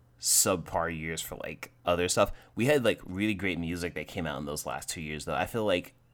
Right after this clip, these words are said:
of the, if I were to make, like, a top twenty projects of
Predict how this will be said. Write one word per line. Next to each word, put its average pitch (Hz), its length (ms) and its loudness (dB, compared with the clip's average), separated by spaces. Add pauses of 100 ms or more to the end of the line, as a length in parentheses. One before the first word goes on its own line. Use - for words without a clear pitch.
(160)
of 95 280 2
the, 92 260 0
if 104 100 -2
I 113 40 2
were 110 80 2
to 113 60 -2
make, 113 200 -4
like, 104 100 -6
a 95 80 -2
top - 500 -2 (800)
twenty 90 800 4 (180)
projects 85 840 -6
of 80 420 -8